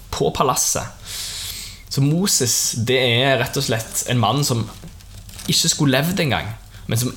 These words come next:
ender opp med å få lov til å leve i faraos palass, omgitt av rikdom. Og når Moses sitter der i prinsestolen,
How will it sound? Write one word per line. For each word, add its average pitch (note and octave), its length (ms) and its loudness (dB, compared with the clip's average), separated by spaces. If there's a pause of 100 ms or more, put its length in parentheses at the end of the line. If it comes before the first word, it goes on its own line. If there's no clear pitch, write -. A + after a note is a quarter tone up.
ender G#2 380 2
opp - 280 -12 (720)
med A2 120 2
å A2 40 2
få A2+ 160 2
lov G#2+ 420 4
til A2+ 140 0
å G2+ 160 2
leve F2 540 0 (640)
i B2+ 320 2
faraos A#2 540 4
palass, - 580 0
omgitt A#2 480 0 (100)
av G2 320 0
rikdom. A2 760 0 (2000)
Og C#3+ 80 4
når C#3+ 300 6
Moses D#3 340 4
sitter F3 340 0
der A2+ 160 6
i B2+ 80 2
prinsestolen, A#2 760 0